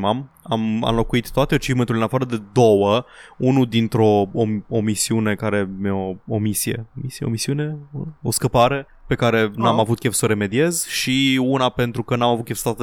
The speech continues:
Speaker 1: fac toate challenge-urile care-s din alea, rupe mâna la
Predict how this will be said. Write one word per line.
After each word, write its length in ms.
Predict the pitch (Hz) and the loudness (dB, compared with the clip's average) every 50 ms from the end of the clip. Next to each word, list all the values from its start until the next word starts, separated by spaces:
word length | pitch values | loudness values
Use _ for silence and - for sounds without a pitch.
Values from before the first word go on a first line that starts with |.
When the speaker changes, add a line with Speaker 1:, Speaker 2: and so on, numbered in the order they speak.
| 113 - - 131 | -8 -8 -10 -8
Speaker 1:
fac 220 | - - 123 - | -4 -4 -4 -2
toate 220 | - - 120 - 127 | -2 -4 -2 -2 -2
challenge-urile 880 | - - - 135 117 107 104 101 104 98 104 98 - 104 101 101 98 - - - - - - _ | -2 0 0 2 2 2 0 -4 -2 -4 -4 -4 -2 -4 -4 -4 -6 -8 -10 -18 -18 -18 -18 _
care-s 220 | - 117 113 110 | -2 0 0 2
din 140 | - - 104 | 2 0 0
alea, 420 | 107 101 98 95 95 92 90 92 104 - _ - 139 - _ 139 113 110 113 110 110 104 104 107 110 107 98 | 2 2 2 0 -2 -4 -6 -10 -14 -16 _ -16 -16 -14 _ -10 -6 -4 -4 -4 -4 -6 -10 -6 -4 -2 2
rupe 280 | - 113 131 127 - 135 | 2 2 2 2 2 -2
mâna 340 | 131 131 143 156 151 143 120 | 0 2 0 2 2 2 2
la 280 | 110 104 98 101 95 | 2 2 0 -2 -2